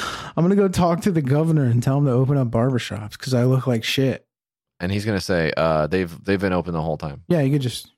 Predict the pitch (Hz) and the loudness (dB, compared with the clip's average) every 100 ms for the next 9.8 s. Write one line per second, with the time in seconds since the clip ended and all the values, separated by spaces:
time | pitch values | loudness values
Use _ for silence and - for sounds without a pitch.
0 | _ 127 117 110 92 - - - 151 127 | _ -4 -2 -2 -4 -8 -10 -2 -2 0
1 | 147 143 131 104 87 110 - 240 - 185 | -4 0 2 2 2 2 2 -2 2 2
2 | 185 233 220 190 147 175 190 160 135 - | 4 4 4 2 2 4 2 0 0 0
3 | 107 92 101 92 87 - - - - _ | 0 2 0 -2 -8 -14 -18 -18 -20 _
4 | _ - 190 - - - - 233 - 147 | _ -8 -6 -4 -2 -2 -2 -6 -6 -14
5 | 135 107 95 92 - _ _ 123 135 135 | -14 -16 -18 -20 -20 _ _ 0 2 2
6 | 135 - 226 311 302 202 254 226 202 160 | -2 -2 0 2 0 0 -2 0 0 0
7 | 139 117 117 120 151 175 156 147 _ - | 0 -2 0 0 2 0 0 -2 _ 0
8 | 120 120 131 123 - 104 95 - 92 82 | 0 2 0 0 0 0 0 0 0 0
9 | - 104 92 85 78 80 80 | -4 -2 0 0 0 0 0